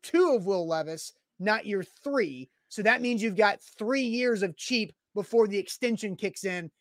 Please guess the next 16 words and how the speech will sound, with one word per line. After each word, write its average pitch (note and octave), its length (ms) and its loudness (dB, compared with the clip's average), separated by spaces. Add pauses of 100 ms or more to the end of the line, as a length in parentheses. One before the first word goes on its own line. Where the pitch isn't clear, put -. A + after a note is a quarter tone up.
(120)
and F#3 80 -8
you're F#3+ 140 0
opening G3 280 -2
a - 20 -6
new E3 100 -6
stadium. D3+ 460 -6 (400)
And G3+ 160 2
you G#3+ 40 8
have F#3+ 100 6
a F3 40 -4
continu-, G3+ 720 0 (160)
continuity G3+ 520 -4
in F3 40 -8
the E3 80 -10
head F3+ 220 -6
coach F#3 360 -6